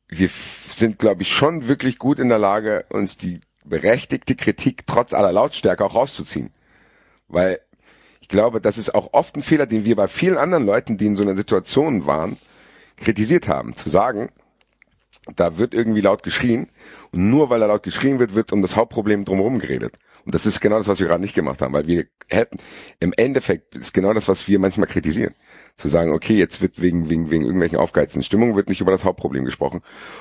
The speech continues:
Und am Ende haben wir auch da unseren Teil dazu beigetragen. Und ich glaube, wenn man das reflektieren kann, dann kann man auch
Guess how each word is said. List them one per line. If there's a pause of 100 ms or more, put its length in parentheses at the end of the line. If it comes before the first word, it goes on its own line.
(120)
Und
am
Ende
haben
wir (520)
auch
da
unseren
Teil
dazu
beigetragen.
Und (500)
ich
glaube,
wenn
man
das
reflektieren
kann, (800)
dann
kann
man
auch